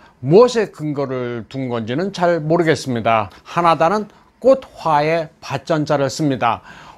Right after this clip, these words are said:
월간지라서 보통은 객간 하나다라고 합니다. 경영서부터 만화까지 다양한 책을 내는 아스카 신샤라는 출판사가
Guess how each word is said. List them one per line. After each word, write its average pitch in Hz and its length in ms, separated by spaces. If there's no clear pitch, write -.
월간지라서 208 1000
보통은 156 640
객간 208 500
하나다라고 135 880
합니다. 107 480
경영서부터 170 880
만화까지 131 680
다양한 196 460
책을 156 340
내는 160 300
아스카 180 540
신샤라는 135 760
출판사가 127 680